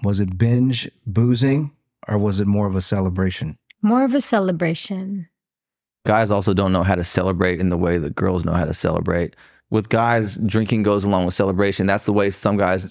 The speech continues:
Speaker 3: only know how to celebrate. Girls would have a communal type of celebration that doesn't have to involve alcohol because they're not trying to be macho. They can express their feelings without having to be drunk.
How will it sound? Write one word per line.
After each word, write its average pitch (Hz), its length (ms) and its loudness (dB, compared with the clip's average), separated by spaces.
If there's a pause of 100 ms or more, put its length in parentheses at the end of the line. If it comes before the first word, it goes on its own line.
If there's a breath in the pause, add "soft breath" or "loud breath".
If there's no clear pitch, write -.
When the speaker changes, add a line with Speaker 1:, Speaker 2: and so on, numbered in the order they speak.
Speaker 3:
only 101 180 2
know 98 140 2
how 101 100 2
to 87 80 0
celebrate. 82 480 -2 (160)
Girls 104 300 0
would 98 100 2
have 92 180 2
a 92 100 0
communal 101 580 2
type 87 160 0
of 90 80 0
celebration 95 560 0
that 90 100 2
doesn't 101 220 2
have 95 240 0
to 92 160 0
involve 87 440 2
alcohol 85 560 0
because 87 220 -2
they're 92 80 0
not 90 220 0
trying 98 160 0
to 92 80 2
be 90 280 0 (340 loud breath)
macho. 92 500 2 (100)
They 101 140 0
can 101 340 2 (280 loud breath)
express 101 420 -2
their 98 120 0
feelings 98 460 0
without 95 260 2
having 92 200 0
to 87 60 0
be 85 100 2
drunk. 90 420 -2